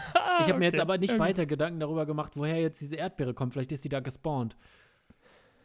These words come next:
Speaker 1: Kann passieren.
Speaker 2: Und dann hab ich aber gesehen, nee, das ist ja so ein, so eine, so ein Fußabdruck von einem Vogel oder sowas da in diesem Rot. Komisch.
Speaker 1: I-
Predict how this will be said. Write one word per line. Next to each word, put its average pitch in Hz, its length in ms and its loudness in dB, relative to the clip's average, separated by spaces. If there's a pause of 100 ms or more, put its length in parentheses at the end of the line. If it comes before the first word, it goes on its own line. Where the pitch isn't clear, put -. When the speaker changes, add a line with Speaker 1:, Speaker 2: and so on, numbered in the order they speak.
(340)
Speaker 1:
Kann 147 240 -10
passieren. 175 340 -10
Speaker 2:
Und 143 640 2
dann 165 240 0
hab 165 100 -2
ich 165 160 -4
aber 147 120 -2
gesehen, 127 320 -2
nee, 151 200 -2
das 123 200 -10
ist - 160 -16
ja 113 140 -6
so 120 120 -6
ein, 117 260 -4
so 123 120 -8
eine, 113 260 -4 (160)
so 120 140 -8
ein 104 100 -8 (380)
Fußabdruck - 840 -6
von 113 200 -6
einem 113 100 -6
Vogel 202 1000 -4
oder 247 240 -4
sowas 247 360 -4
da 214 100 -8
in 190 240 -4
diesem 190 260 -4
Rot. 147 680 -6 (840)
Komisch. 107 580 0 (220)
Speaker 1:
I- 151 580 -20